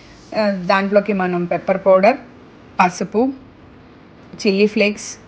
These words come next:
సాల్ట్, ధనియా పౌడర్, గరం మసాలా, ఇవన్నీ యాడ్ చేసుకొని ఫైన్ పేస్ట్‌గా రెడీ చేసి పెట్టుకోవాలన్నమాట. రెడీ చేసి పెట్టుకున్న తర్వాత, మనం ఒక బౌల్లోకి తీసేసుకొని,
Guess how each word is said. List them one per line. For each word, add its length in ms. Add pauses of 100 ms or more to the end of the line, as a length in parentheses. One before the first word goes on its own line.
(300)
సాల్ట్, 520 (600)
ధనియా 280
పౌడర్, 380 (540)
గరం 220
మసాలా, 360 (300)
ఇవన్నీ 280
యాడ్ 440
చేసుకొని 420
ఫైన్ 440
పేస్ట్‌గా 360
రెడీ 340
చేసి 240
పెట్టుకోవాలన్నమాట. 640 (540)
రెడీ 300
చేసి 160
పెట్టుకున్న 380
తర్వాత, 300
మనం 260
ఒక 140
బౌల్లోకి 440
తీసేసుకొని, 640